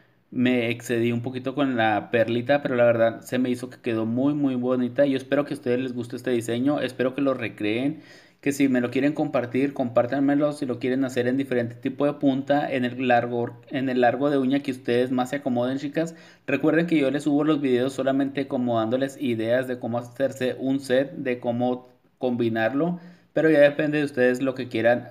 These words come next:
este, recrear, si quieren cambiarle los colores, si quieren hacerlo diferente.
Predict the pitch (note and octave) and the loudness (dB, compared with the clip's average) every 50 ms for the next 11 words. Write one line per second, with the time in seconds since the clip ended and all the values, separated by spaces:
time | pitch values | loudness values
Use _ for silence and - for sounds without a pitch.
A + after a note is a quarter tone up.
0 | - - C#3 A2+ - - A#2+ A2+ A2 A2+ A2+ - - G#2+ G2+ G2+ G#2+ A2+ B2+ - | -12 -10 -10 -10 -6 -2 -2 0 0 0 -4 -4 -4 -2 0 2 2 2 2 0
1 | - C3+ A#2+ B2 - - A#2+ A#2+ A#2+ A#2+ C3+ A#2+ A2+ A2 A2 A#2+ B2 B2+ B2 B2 | -2 -6 -6 -6 -6 -4 -4 -4 -2 -2 -4 -2 -2 -2 -2 -2 -2 -2 -4 -4
2 | - A2 G#2 A#2 C#3 D3 D3+ D3+ D#3 D#3 D#3 - - - - _ _ _ _ _ | -4 -2 2 4 4 4 4 2 0 -2 -4 -8 -16 -20 -20 _ _ _ _ _
3 | - - B2+ A#2+ B2+ B2 B2 B2+ C3 B2+ B2 - B2 A#2 B2 B2+ B2 B2+ B2+ - | -6 -4 -2 0 0 0 2 2 0 0 -2 -2 -2 0 0 0 0 0 -2 -2
4 | A2+ A2+ C3 D3 D3 C#3+ E3+ E3+ F#3 F3+ - | 0 0 2 0 0 0 -2 -2 -2 -4 -8